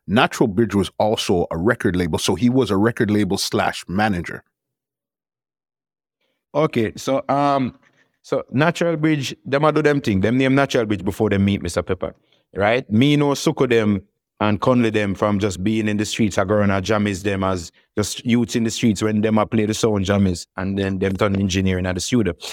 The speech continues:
Speaker 2: So we all knew each other as young artists before, you know, we, we step out on the scene. Um, so me and Suko them did have a, a, a, a, that type of link there before, as me I said, Natural Bridge. When Natural Bridge come in,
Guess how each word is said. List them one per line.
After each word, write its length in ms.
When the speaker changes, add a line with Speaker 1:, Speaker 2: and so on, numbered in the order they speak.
Speaker 2:
So 180
we 220
all 240
knew 180
each 240
other 140
as 200
young 200
artists 420
before, 460
you 120
know, 160
we, 200
we 100
step 240
out 180
on 120
the 80
scene. 360
Um, 680
so 380
me 120
and 100
Suko 240
them 160
did 220
have 340
a, 60
a, 340
a, 120
a, 100
that 200
type 180
of 80
link 140
there 80
before, 360
as 160
me 80
I 60
said, 160
Natural 280
Bridge. 280
When 140
Natural 260
Bridge 200
come 200
in, 420